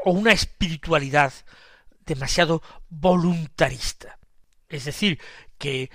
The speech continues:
lo importante era el esfuerzo humano, lo que él decidía hacer, mientras que la gracia de Dios pasaba a un segundo término. Pero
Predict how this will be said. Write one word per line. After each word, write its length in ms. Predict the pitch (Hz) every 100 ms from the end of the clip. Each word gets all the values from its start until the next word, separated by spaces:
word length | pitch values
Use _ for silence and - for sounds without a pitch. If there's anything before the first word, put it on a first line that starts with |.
| -
lo 160 | 143
importante 760 | 143 - 160 - 180 185 - 175
era 180 | 185 196 -
el 160 | 160 147
esfuerzo 480 | - - 196 - 185
humano, 340 | 160 127 117 - -
lo 120 | 139
que 140 | - 175
él 160 | 196
decidía 680 | 165 - - 147 196 208 139
hacer, 440 | - - 120 - - _ _ _ _ _ -
mientras 340 | 151 143 - -
que 100 | 156
la 120 | 139
gracia 380 | 147 175 - 165
de 140 | 131
Dios 320 | 131 147 170 - - - _ _
pasaba 580 | - 127 156 143 147 - -
a 140 | 135
un 160 | 135 147
segundo 420 | - 139 139 131
término. 400 | 156 131 117 110 _ _ _ - - - -
Pero 160 | 180